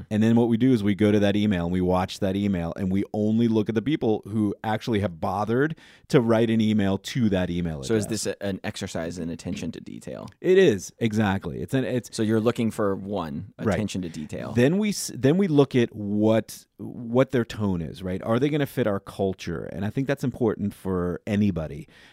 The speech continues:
Speaker 1: to figure out what your culture is, and is this person gonna fit in a culture, right? Somebody who writes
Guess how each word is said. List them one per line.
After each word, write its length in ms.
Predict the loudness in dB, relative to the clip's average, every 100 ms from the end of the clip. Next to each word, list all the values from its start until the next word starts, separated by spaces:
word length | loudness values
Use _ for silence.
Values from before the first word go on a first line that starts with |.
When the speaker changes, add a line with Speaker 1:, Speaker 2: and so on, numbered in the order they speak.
| _
Speaker 1:
to 120 | -4
figure 480 | -4 -4 -2 2 2
out 180 | 2 2
what 220 | 0 0
your 100 | -2
culture 500 | -4 -4 -4 -2 -2
is, 260 | 0 0 -2
and 220 | -4 -4 2
is 200 | 2 2
this 120 | -2
person 300 | -2 -2 0
gonna 140 | -2
fit 140 | -2 -8
in 40 |
a 60 | -4
culture, 260 | -4 -4
right? 200 | -6 -6
Somebody 340 | -2 0 2 0
who 200 | 2 2
writes 460 | 2 0 0 -6